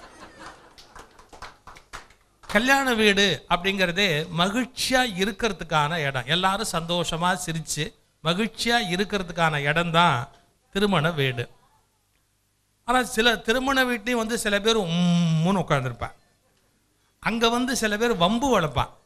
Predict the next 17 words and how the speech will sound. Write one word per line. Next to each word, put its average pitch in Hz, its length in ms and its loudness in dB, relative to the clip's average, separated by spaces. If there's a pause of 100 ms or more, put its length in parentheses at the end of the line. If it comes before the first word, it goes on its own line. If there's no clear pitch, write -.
(260)
கல்யாண 175 320 -2
வீட்டுல. 143 280 -6 (480)
"ஏன்டா 262 380 2
இப்படி 247 200 0
வம்பு 202 360 0
வளர்க்குற, 175 400 0
நான் 170 220 2
தான் 214 120 2
உனக்கு 185 260 -4
பத்திரிகையே 214 520 -2
அனுப்பலையே" 180 960 2 (420)
அப்படின்னா, 160 680 0
"நீ 190 180 0
ஏன் 262 240 6
அனுப்பலைன்னு 233 720 2
கேட்கத்தான் 208 640 4
வந்தேன்பா." 151 640 8